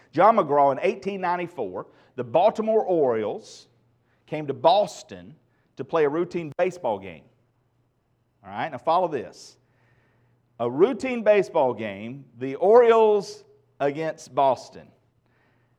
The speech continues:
And what happened next was anything but routine.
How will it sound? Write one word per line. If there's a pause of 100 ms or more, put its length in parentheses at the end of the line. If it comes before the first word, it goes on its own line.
And
what
happened
next
was
anything
but
routine.